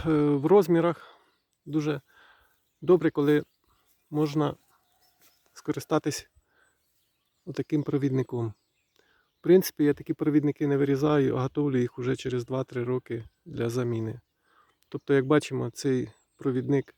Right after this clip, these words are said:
поки центральний добре заклав плодові почки і добре сформований. Дерево, в принципі, е,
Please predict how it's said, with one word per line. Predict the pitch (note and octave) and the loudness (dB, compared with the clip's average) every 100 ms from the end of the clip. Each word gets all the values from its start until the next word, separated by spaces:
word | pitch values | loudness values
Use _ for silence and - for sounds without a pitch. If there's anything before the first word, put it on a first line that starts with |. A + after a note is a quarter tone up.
| _ _ _ _ _ _ _ _ _ _ | _ _ _ _ _ _ _ _ _ _
поки | C3+ - C3 | -12 -6 -6
центральний | - C3 C#3 C#3 B2+ B2 - _ _ _ - - _ _ _ _ _ _ _ _ | -6 -8 -2 0 0 -4 -6 _ _ _ -20 -20 _ _ _ _ _ _ _ _
добре | E3+ C#3+ C#3+ C#3 C#3 C3 B2+ - | -16 -8 -4 -2 -2 -2 -4 -10
заклав | - C#3+ D3 C#3 B2 _ _ _ _ _ _ _ _ _ _ _ _ _ _ _ _ | -8 -6 -2 -2 -2 _ _ _ _ _ _ _ _ _ _ _ _ _ _ _ _
плодові | - D#3+ F#3+ F#3 | -2 2 4 2
почки | E3 F3 E3+ - D#3 | 2 -2 -4 -2 -2
і | C3 C3 C3 B2+ | -2 -2 -2 -2
добре | C#3 C3 C#3 | -4 -4 -6
сформований. | - C#3+ D#3+ F3+ D#3 D#3 C#3+ - - - | -8 -4 0 2 2 0 -2 -6 -20 -4
Дерево, | C#3+ D3 C3 C3 A#2+ - _ _ _ _ _ _ _ | -2 0 -2 -4 -6 -12 _ _ _ _ _ _ _
в | |
принципі, | D3 C#3+ - - B2+ A#2+ _ _ _ _ _ _ _ _ _ _ | -6 -6 -6 -10 -10 -12 _ _ _ _ _ _ _ _ _ _
е, | - | -18